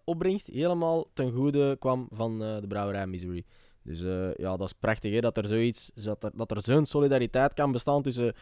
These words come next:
tussen Vlaamse en Waalse brouwers. Ehm, ja, weet je, laat ons daar anders nog eens op klinken en nog eens iets anders open doen van hun.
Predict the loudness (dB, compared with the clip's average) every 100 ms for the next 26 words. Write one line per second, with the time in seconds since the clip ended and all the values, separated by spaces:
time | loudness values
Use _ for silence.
0 | -16 _ -6 -2 0 0 -2 -8 -12 -2
1 | 0 0 0 -2 0 0 4 4 4 -2
2 | 2 4 4 2 -2 -18 -20 -20 _ 0
3 | 2 4 4 2 -2 -10 _ _ _ -8
4 | -8 -10 _ -10 -4 -6 -6 _ _ _
5 | _ _ -2 2 4 8 10 10 6 -4
6 | -4 0 2 0 2 4 2 0 -10 -18
7 | _ _ _ _ _ _ _ -4 -2 -4
8 | -2 2 2 2 0 0 2 0 -2 -2
9 | -4 -2 -4 -4 -2 -2 -2 -2 -4